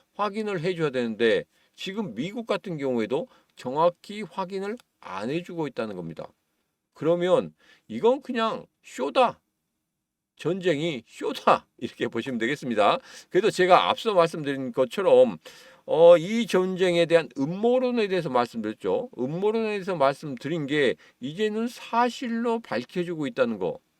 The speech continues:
정말 소름 돋지 않습니까? 자, 그래서 이런 소름 돋는 이야기들을 제가 계속적으로 여러분들에게 풀어드릴 겁니다. 지금도 늦지 않았습니다. 구독, 좋아요,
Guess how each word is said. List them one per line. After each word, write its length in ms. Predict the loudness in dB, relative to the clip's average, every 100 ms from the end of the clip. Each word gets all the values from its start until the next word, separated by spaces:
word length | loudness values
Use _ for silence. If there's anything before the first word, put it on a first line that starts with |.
| _ _ -14
정말 440 | -8 0 0 0 -4 _
소름 340 | -8 -6 -6
돋지 220 | -8 -8 -10
않습니까? 520 | -12 -10 -12 -8 -8 -10 _ -20 -18 -10 -2
자, 120 | -2
그래서 400 | 0 2 4 4
이런 300 | 6 8 8
소름 360 | 4 0 0 -2
돋는 320 | -2 -2 -4
이야기들을 580 | 2 2 4 0 -4 -4
제가 220 | -2 -4
계속적으로 640 | -2 -4 -6 -6 -4 -2
여러분들에게 380 | 0 -2 -2 -8
풀어드릴 400 | -6 -6 -4 -4
겁니다. 480 | -6 -2 0 2 0 -4 -16 -18
지금도 440 | -10 -6 -4 -2
늦지 260 | -2 0 2
않았습니다. 580 | 4 2 -2 -2 0 -2 _ _
구독, 380 | -10 2 6 6 4 _ _ _
좋아요, 500 | 0 2 4 2 0